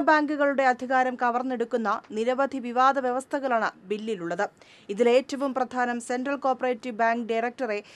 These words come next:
സംസ്ഥാന കോപ്പറേറ്റീവ് ബാങ്ക് ബോർഡിൽ പ്രവർത്തിക്കാൻ അനുവദിക്കുമെന്നുള്ളതാണ്. മറ്റൊന്ന്, ബാങ്കുകളിൽ ഡയറക്ടർമാരുടെ സബ്സ്റ്റാൻഷ്യൽ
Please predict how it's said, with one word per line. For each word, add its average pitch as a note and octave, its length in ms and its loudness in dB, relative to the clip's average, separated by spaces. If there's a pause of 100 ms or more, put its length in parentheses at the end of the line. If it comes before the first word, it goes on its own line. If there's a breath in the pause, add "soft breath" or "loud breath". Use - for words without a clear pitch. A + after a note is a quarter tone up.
(180 loud breath)
സംസ്ഥാന C#4 460 2 (100)
കോപ്പറേറ്റീവ് B3+ 500 0
ബാങ്ക് A3+ 240 0
ബോർഡിൽ A#3 260 -2 (120)
പ്രവർത്തിക്കാൻ B3 580 -4 (160)
അനുവദിക്കുമെന്നുള്ളതാണ്. A3 1000 -4 (220)
മറ്റൊന്ന്, C#4+ 440 4 (260)
ബാങ്കുകളിൽ D#4+ 540 6 (120)
ഡയറക്ടർമാരുടെ D4 840 4 (180)
സബ്സ്റ്റാൻഷ്യൽ D4+ 760 0